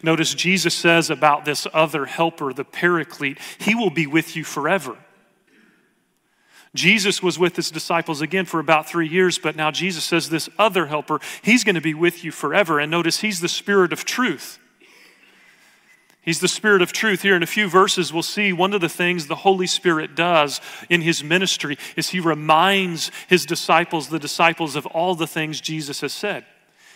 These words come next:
He's the Spirit of truth. He's the communicator of truth. And whereas Jesus walked alongside physically his disciples, Jesus here says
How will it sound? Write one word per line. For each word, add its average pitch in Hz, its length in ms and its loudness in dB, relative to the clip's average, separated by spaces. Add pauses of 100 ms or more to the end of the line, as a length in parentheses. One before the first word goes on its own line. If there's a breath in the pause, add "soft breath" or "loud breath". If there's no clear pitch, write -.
He's 151 160 -4
the 170 60 -4
Spirit 170 460 2
of 147 80 -10
truth. 190 260 -4
He's 143 160 -8
the 147 80 -4
communicator 170 800 -2
of 113 100 -12
truth. - 400 -10 (2250)
And - 180 -20
whereas 170 380 4
Jesus 185 720 -4 (1080)
walked 147 580 4 (120)
alongside 139 840 2
physically 143 800 -4
his 117 260 -8
disciples, 120 840 -10 (1120)
Jesus 156 460 0
here 185 220 2
says 143 560 -2